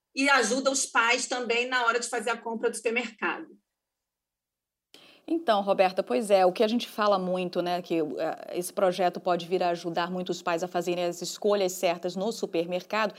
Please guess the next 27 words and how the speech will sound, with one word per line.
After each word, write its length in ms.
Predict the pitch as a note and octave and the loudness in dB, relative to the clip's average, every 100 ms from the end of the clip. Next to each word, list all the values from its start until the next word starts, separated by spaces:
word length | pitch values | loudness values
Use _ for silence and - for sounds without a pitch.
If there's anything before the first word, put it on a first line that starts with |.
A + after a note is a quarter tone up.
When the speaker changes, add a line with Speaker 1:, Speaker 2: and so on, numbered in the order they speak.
| - - | -12 -6
Speaker 2:
A 40 | |
gente 160 | A3 G#3+ | -6 -2
tá 120 | G#3+ | -2
falando 260 | G#3+ G#3 G3 | 0 2 4
aí 140 | G3 | 2
de 100 | F#3 | 0
pandemia 560 | F3+ A#3+ A3+ F#3 G3 C#4+ | -2 0 0 -2 -2 -4
também, 240 | F#3+ F3 | -2 -4
a 40 | F#3+ | -4
gente 120 | - | -8
fala 220 | A3 G#3+ | -6 -6
muito, 280 | E3 B3+ C4 | -2 -2 -2
né, 140 | F3 | -4
de, 180 | E3+ D#3+ - - | -4 -6 -8 -12
de 100 | - F3+ | -6 -2
pandemia 360 | F#3 F#3 F#3 | 0 2 4
da 120 | F3+ | 4
covid, 400 | F3 F3 G3+ A#3+ | 4 0 0 0
mas, 320 | A#3 C#4+ D4 - - | 2 2 0 -12 -8
gente, 540 | F3+ C#4+ C#4+ - D#3 - - _ | 0 0 0 -4 -10 -14 -20 _
obesidade 1080 | G3 D4 C4 C4+ A3+ F3 F3 C4 F#3+ F3 - - | 6 6 8 8 6 2 4 2 0 -4 -6 -4
também 440 | C4+ E4 G3 F#4+ A4 | 0 4 4 2 0
é 40 | |
uma 160 | G3+ - | -2 -2
pandemia, 400 | F#3+ F#3 F3 F3 | -2 -2 0 -2
uma 80 | |
pandemia 580 | F3+ G3 F#3 F3+ G#3 G#3+ | -2 -2 -2 0 0 0